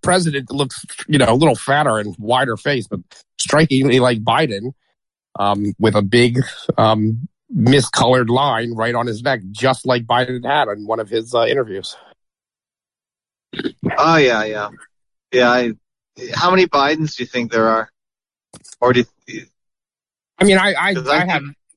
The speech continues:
Speaker 1: I have video evidence of at least two or three. <laughs>
Speaker 2: Yeah, this, uh, when did the, when did the Biden double come in?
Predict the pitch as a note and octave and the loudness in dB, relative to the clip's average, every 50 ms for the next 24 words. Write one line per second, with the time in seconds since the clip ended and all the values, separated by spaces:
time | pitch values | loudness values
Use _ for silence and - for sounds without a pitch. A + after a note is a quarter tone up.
0 | _ _ _ _ F#3 G#3+ E3+ C3+ E3 G3+ A#3+ B3 F#3+ D3+ D3 C#3+ D3+ C#3 C#3 B2+ | _ _ _ _ 0 0 2 2 0 0 0 2 0 0 0 -2 -2 -4 -6 -6
1 | - C#3 B2+ A#2 - E3 D3 - - _ - F3+ D3 B2 A#2 - F3 G#3 G#3+ E3+ | -6 -6 -4 0 0 0 0 0 -4 _ 0 2 2 2 0 2 2 2 4 2
2 | C3 - C3 - _ - B2 - - D3+ - _ _ _ _ _ _ _ _ _ | 2 -2 -4 -8 _ -14 -14 -4 -4 -4 -4 _ _ _ _ _ _ _ _ _
3 | _ _ _ _ _ _ _ _ - - - - - - - _ _ _ _ _ | _ _ _ _ _ _ _ _ -2 0 0 0 -6 -16 -20 _ _ _ _ _
4 | _ _ _ _ _ _ _ _ _ _ _ _ _ _ _ _ _ _ _ _ | _ _ _ _ _ _ _ _ _ _ _ _ _ _ _ _ _ _ _ _
5 | _ _ _ _ _ _ _ _ _ _ _ _ _ _ _ _ _ _ _ _ | _ _ _ _ _ _ _ _ _ _ _ _ _ _ _ _ _ _ _ _
6 | _ _ _ _ - A#2 A2+ A2 G#2+ A2 B2 C3+ B2+ - - - - A#2 A2+ A2 | _ _ _ _ 2 4 4 4 4 4 2 0 0 -2 -6 -6 -2 0 0 2
7 | G#2+ G#2+ G2+ F#2+ - _ _ _ _ _ _ _ _ _ _ _ _ _ _ _ | 2 0 -2 -4 -8 _ _ _ _ _ _ _ _ _ _ _ _ _ _ _
8 | _ _ _ _ _ _ _ _ _ _ _ _ _ _ _ _ _ _ _ - | _ _ _ _ _ _ _ _ _ _ _ _ _ _ _ _ _ _ _ -2
9 | C3+ D3+ E3+ F#3+ G3 G3 G3+ F#3 F3 F3+ F3 E3 D#3+ D#3 D3+ D3 - - _ - | 2 2 4 4 6 4 4 4 4 2 2 4 4 2 0 -2 -4 -8 _ -4
10 | D3 F3 F#3 F#3+ F#3 D#3+ D#3+ C3 - C#3+ C#3+ D3+ D3+ C#3+ C#3 B2+ B2+ C3+ C#3 C3 | -2 -2 -2 -2 -2 -4 -4 -2 -2 -2 0 0 -2 -4 -6 -4 -2 0 0 0
11 | C3 A#2+ - - C3+ B2+ B2+ C3+ C3+ A#2+ G#2+ | -2 -8 -6 -4 -4 -2 0 0 0 -2 -4